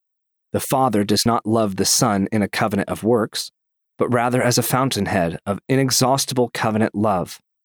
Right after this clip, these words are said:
If we understand this as the ultimate covenant,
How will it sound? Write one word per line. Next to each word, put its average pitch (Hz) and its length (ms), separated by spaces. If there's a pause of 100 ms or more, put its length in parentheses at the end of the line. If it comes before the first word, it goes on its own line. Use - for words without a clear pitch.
(880)
If 135 140
we 147 140
understand 151 720
this 95 360
as 110 240
the 107 240 (160)
ultimate 139 520
covenant, 107 500